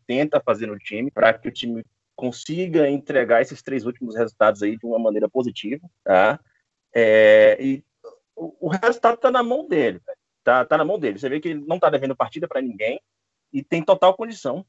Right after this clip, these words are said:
de chegar à frente aí. Agora, na última partida do C S A,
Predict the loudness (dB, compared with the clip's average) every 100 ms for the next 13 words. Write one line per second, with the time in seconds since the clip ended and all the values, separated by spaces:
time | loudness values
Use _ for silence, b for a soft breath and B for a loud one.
0 | _ -10 -10 -10 -14 b b -10 -6 -4
1 | 2 2 2 -2 -6 -6 -8 -10 -10 -6
2 | -4 -4 -6 -4 -2 -2 -2 -4 -6 -8
3 | -4 -4 -2 -4 -4 -6 -4 -4 -4 -2
4 | -2 -2 0 0 -2